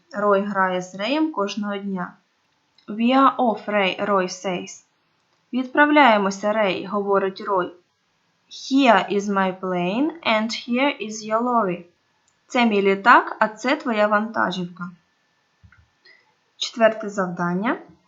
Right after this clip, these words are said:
The story is about a boy and his toy. Історія про хлопчика і його іграшку. Roy has got a plane. У Роя є літак. Ray has got a lorry.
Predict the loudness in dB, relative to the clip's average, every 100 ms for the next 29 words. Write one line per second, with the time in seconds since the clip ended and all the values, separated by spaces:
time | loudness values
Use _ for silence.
0 | _ -20 -20 _ -8 -4 2 4 4 0
1 | -4 -4 -2 2 4 2 -2 -6 -2 0
2 | -2 -2 -2 -2 -2 -8 -14 -8 -6 -8
3 | -10 -4 -2 -2 -6 -10 -8 -2 0 0
4 | -2 -6 -6 -8 -6 -6 -4 -4 -4 -6
5 | -4 -4 -4 -6 -6 -10 -14 -16 -20 -20
6 | -20 -18 -2 4 4 4 0 0 0 -4
7 | 0 0 -2 _ _ 0 0 0 0 0
8 | 0 -2 -4 -6 _ _ _ -20 -20 -4
9 | 0 4 4 4 2 -2 -6 -2 0 2
10 | 2 0 2 2 -2 -12 _ _ _ _
11 | _ _ _ _ _ _ _ 0 4 4
12 | 2 0 -2 -2 -4 0 0 0 -8 _
13 | _ _ _ _ _ 2 4 4 4 4
14 | 2 -4